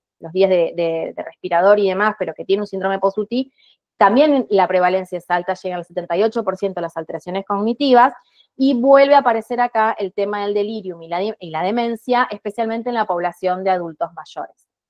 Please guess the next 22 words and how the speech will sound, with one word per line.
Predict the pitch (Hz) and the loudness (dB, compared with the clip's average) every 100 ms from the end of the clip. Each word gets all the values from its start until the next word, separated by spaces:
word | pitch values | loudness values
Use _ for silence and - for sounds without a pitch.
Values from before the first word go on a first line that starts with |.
| _ _ _ _ _ - | _ _ _ _ _ 2
Lo | 214 | 4
que | 220 | 4
es | 247 - | 2 0
interesante | 254 247 254 262 262 | 0 2 2 0 -4
señalar | 269 262 269 | -4 -2 0
acá | 285 294 285 294 | 0 0 -2 -4
es | - 208 | -6 -6
que | 208 | -4
en | |
los | 196 | -4
pacientes | - 202 240 233 226 | -4 -4 -4 -8 -8
post-uti | - 247 _ 302 294 269 | -4 -6 _ -6 -4 -4
se | - | -6
estudió, | 208 - 233 302 | -8 -6 2 6
además | 302 247 269 | 6 6 2
de | 269 | 2
las | 240 | 0
variables | 208 202 220 240 | 0 0 -2 -4
cognitivas, | - 220 214 220 294 247 226 302 - | -6 -8 -6 -6 0 4 4 2 -2
eh, | - 196 185 | -8 -6 -4
las | 196 196 | -4 -4
variables, | 196 233 262 285 | -2 0 2 0